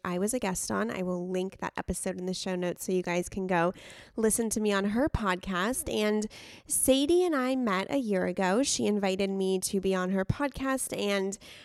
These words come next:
as we started chatting, I recognized how special of a woman Sadie is.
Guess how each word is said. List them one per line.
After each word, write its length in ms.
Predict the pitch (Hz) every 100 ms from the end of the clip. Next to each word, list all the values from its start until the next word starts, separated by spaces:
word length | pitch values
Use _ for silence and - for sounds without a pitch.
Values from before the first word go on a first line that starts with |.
| -
as 260 | - 226 240
we 120 | 262
started 440 | 247 233 214 208 196
chatting, 600 | - 202 190 190 185 185
I 120 | 196
recognized 840 | 190 185 - 214 196 170 175 175 -
how 180 | 185 180
special 600 | - - 170 - 185 -
of 100 | 175
a 60 | 180
woman 340 | 170 175 175
Sadie 320 | 185 170 165
is. 320 | 147 - -